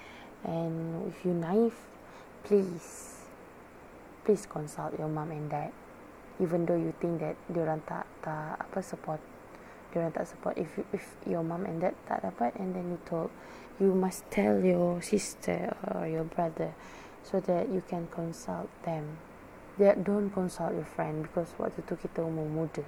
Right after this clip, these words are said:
So, your friend tu macam sama je sebiji macam kita, oh, tak knife, nak mati. <laughs> So, anyway, consult with your parents or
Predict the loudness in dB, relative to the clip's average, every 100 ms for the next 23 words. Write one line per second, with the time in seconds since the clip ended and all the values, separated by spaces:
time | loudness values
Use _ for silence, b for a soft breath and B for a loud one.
0 | -8 -18 B B B B -8 -2 -2 -2
1 | -4 -4 0 2 2 0 0 -2 -4 -4
2 | 2 2 4 2 0 -2 0 0 0 -2
3 | -2 0 2 2 2 0 0 0 0 0
4 | -2 -4 -4 0 0 0 -6 -8 B B
5 | B B B B -2 -2 -6 -4 0 0
6 | 0 -6 -10 B B B B 0 4 4
7 | 4 4 2 2 0 -4 B B -6 -2
8 | 0 -2 -2 -4 -6 -2 2 2 0 -4
9 | -6 -12